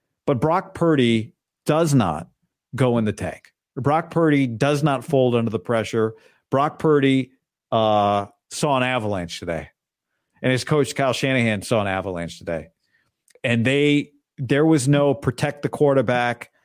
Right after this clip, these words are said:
um, you know, uh, uh, hand it off to Christian McCaffrey seven straight times, and we'll just get out of here with a win.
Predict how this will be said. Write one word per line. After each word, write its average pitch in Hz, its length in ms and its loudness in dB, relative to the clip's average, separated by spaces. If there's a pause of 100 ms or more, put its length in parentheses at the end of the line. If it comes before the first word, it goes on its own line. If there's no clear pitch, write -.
(260)
um, 101 520 0 (380)
you 123 160 0
know, 104 360 -2 (120)
uh, - 20 -4
uh, 101 560 -2 (280)
hand 143 260 0
it 143 80 4
off 139 200 2
to 135 80 -2
Christian 139 320 -2
McCaffrey 127 520 0
seven 120 340 -2
straight 117 320 -2
times, 107 480 -2 (960)
and 120 140 2
we'll 127 100 4
just 117 200 0
get 117 100 0
out 110 140 -2
of 107 40 -2
here 107 100 2
with 104 120 2
a 95 40 0
win. 92 260 -6